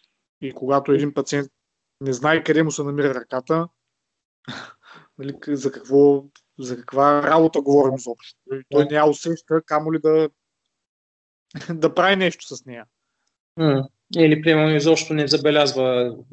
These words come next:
Speaker 2: дадена част от
Speaker 1: Може да има
Speaker 2: от визуалната
Speaker 1: неглект.
Speaker 2: среда. Да, да, да.
Speaker 1: Има
Speaker 2: Но,
Speaker 1: неглект.
Speaker 2: а... да.
Speaker 1: Да, неглект, т-, това е изключително сложно. Или пък пушинг синдром,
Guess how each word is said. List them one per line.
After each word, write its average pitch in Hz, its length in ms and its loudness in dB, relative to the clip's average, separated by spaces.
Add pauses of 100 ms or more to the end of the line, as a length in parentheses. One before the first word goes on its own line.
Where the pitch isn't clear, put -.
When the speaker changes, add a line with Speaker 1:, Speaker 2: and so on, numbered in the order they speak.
(140)
Speaker 2:
дадена 131 480 0
част 127 300 -4
от - 120 -14 (1400)
Speaker 1:
Може 151 220 -8
да 147 80 -6
има 147 160 -2
Speaker 2:
от 175 60 -4
визуалната 180 120 0
Speaker 1:
неглект. 185 300 2 (140)
Speaker 2:
среда. 123 200 -10 (360)
Да, 139 460 0
да, 131 140 -10
да. 131 200 -12 (640)
Speaker 1:
Има 175 240 6
Speaker 2:
Но, 175 40 6
Speaker 1:
неглект. 175 220 2
Speaker 2:
а... 160 340 4 (1000)
да. 165 280 -6 (800)
Speaker 1:
Да, 147 200 -14
неглект, 139 440 -4 (220)
т-, 196 60 -10 (160)
това 170 380 4
е 185 100 2
изключително 208 1000 2 (100)
сложно. 170 340 2
Или 135 140 -10
пък - 200 -14 (160)
пушинг 170 360 0
синдром, 147 500 -8